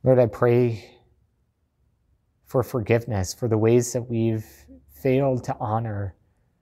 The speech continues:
those in leadership over us, that we've chosen to bash them, to insult them, uh, uh, personally. Lord, I pray that you would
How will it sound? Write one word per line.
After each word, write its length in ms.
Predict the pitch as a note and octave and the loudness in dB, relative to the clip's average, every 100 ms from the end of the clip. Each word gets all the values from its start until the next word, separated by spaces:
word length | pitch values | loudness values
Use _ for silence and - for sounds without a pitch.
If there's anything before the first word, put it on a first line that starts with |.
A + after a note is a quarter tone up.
| _ _ _ _ | _ _ _ _
those 260 | A#2+ A#2 C#3 | 0 0 -2
in 160 | B2 | -4
leadership 600 | A2 A2+ B2 G2+ A#2 G#2 | -2 0 -2 -2 -4 -4
over 360 | G#2 G2 A2 G2 | -2 -2 -4 -6
us, 480 | F2+ F2+ - - - _ _ _ _ _ | -6 -8 -10 -12 -16 _ _ _ _ _
that 80 | A#2 | 0
we've 220 | A2 A2 | 2 2
chosen 400 | - A#2 A2 B2+ | 4 4 4 -2
to 100 | - | -4
bash 540 | G#2 G#2 A2 A#2+ - - | 0 2 4 2 -2 -10
them, 280 | A2 G#2 G2+ | -8 -6 -6
to 180 | A#2 | -6
insult 560 | G#2+ G#2 - A#2+ B2+ - | -4 -6 -2 0 0 0
them, 340 | A2 G2+ G2+ - B2 | -4 -4 -6 -8 -6
uh, 80 | G#2 A2 A2+ | -6 -6 -12
uh, 40 | - | -8
personally. 880 | - C#3+ D3+ F#3 B2 G#2 F#2 F2 F2+ _ _ _ _ _ _ _ _ _ _ _ _ _ _ _ _ _ _ _ _ _ _ _ _ _ _ _ _ _ _ _ _ _ _ _ _ _ _ _ _ _ _ _ _ _ _ _ _ _ _ | 2 4 4 -2 -2 -2 -2 -6 -12 _ _ _ _ _ _ _ _ _ _ _ _ _ _ _ _ _ _ _ _ _ _ _ _ _ _ _ _ _ _ _ _ _ _ _ _ _ _ _ _ _ _ _ _ _ _ _ _ _ _
Lord, 220 | A#2+ A#2 | 0 2
I 80 | A2+ | 2
pray 340 | G#2 - A#2+ A#2 | -2 -2 0 2
that 300 | B2+ G#2 A#2 | 0 -4 -2
you 200 | A#2 C#3+ | 0 0
would 440 | C#3+ F#2+ E2 E2+ | -2 -4 -4 -8